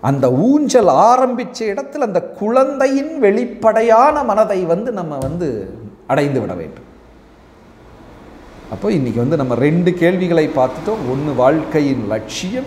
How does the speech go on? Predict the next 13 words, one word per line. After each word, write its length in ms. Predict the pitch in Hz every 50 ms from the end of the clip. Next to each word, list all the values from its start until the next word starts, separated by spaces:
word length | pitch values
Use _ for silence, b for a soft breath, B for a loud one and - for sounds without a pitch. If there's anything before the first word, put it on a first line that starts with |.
| - 139
இனி 200 | 131 123 131 135
ஒன்று 360 | 131 131 131 - - 131 120 120
ஏன் 480 | 131 143 165 185 208 233 254 - -
கடவுள் 460 | - 143 135 139 147 147 147 143 135 123 104
தேவகியின் 760 | 101 101 113 127 139 151 139 143 - 143 131 127 120 117 117 120
கருவறையில் 500 | 113 104 110 107 107 101 101 104 117 113 -
பண்ணார். 300 | - - - - - 190
இனி 200 | 180 226 269 269
நாலு 280 | 220 170 156 151 147
கேள்வி 260 | 147 147 135 127 120 110
இருக்கு. 300 | 101 85 - - - - - - _ _ _ _ _ _ _ _ _ _ _ _ b b b b b b b b b b
இந்த 400 | 240 247 262 262 262 190 - -
கேள்விகளுக்கு 1080 | - - 202 202 233 302 339 339 330 320 311 277 262 254 233 233 - 233 - 311 262